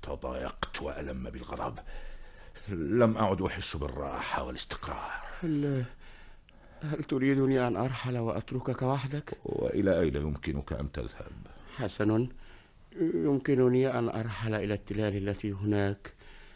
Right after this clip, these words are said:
Speaker 2: حيث يمكنني أن أجد كهفاً أسكنه وأعيش فيه.
Speaker 1: <laughs> مرحى، مرحى، وكيف أتسنى لك الحصول على الطعام؟ إنك أغبى من أن أتركك وحدك لتحصل على طعام تتبلغ به.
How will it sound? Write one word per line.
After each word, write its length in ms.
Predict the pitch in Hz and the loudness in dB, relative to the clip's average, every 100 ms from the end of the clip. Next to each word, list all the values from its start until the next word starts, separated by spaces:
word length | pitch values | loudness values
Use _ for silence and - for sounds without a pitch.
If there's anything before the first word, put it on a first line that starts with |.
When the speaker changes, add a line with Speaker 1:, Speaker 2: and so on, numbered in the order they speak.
| - - | -20 -20
Speaker 2:
حيث 320 | - 185 165 165 | 0 2 4 4
يمكنني 800 | 147 147 156 160 156 151 - 127 | 2 4 6 8 8 6 4 -2
أن 260 | 123 - - - - - - - | 0 -2 -6 -16 -20 -20 -20 0
أجد 260 | 135 127 120 | 2 4 2
كهفاً 540 | - 113 101 - 101 - | 2 0 0 -4 -4 -4
أسكنه 460 | 104 - 101 101 107 | -6 -2 4 4 6
وأعيش 580 | 123 123 117 110 107 - | 6 6 6 4 2 -2
فيه. 340 | 90 95 85 90 - | -2 -2 -2 -4 -2
Speaker 1:
<laughs> 100 | - - - - - | -2 -4 -20 -20 -8
مرحى، 640 | 104 110 85 - - 87 | -2 0 0 -6 -6 -4
مرحى، 560 | 95 101 85 - 107 82 - - - - | 0 0 0 0 0 -2 -8 -12 -12 2
وكيف 320 | 147 170 139 | 4 6 4
أتسنى 520 | 156 151 147 160 147 | 4 6 6 6 6
لك 180 | 139 131 | 6 6
الحصول 460 | 113 117 - 123 101 | 2 0 2 2 4
على 200 | 90 101 | 2 2
الطعام؟ 600 | - 85 78 85 52 - - - - | 0 -4 -4 -6 -12 -14 -16 -12 -6
إنك 300 | 135 147 175 | -2 2 6
أغبى 520 | 165 175 127 113 113 | 8 8 8 4 4
من 180 | 117 117 | 2 0
أن 140 | 120 | 0
أتركك 420 | 117 135 131 120 | 0 -2 0 4
وحدك 440 | 123 120 113 104 107 | 6 6 4 -2 0
لتحصل 420 | 110 113 - 107 | 0 -2 0 2
على 200 | 110 101 | 4 2
طعام 380 | 107 104 101 98 | 2 2 2 0
تتبلغ 720 | 104 98 101 98 90 76 73 | -4 -4 0 2 0 -4 -8
به. 160 | 73 | -10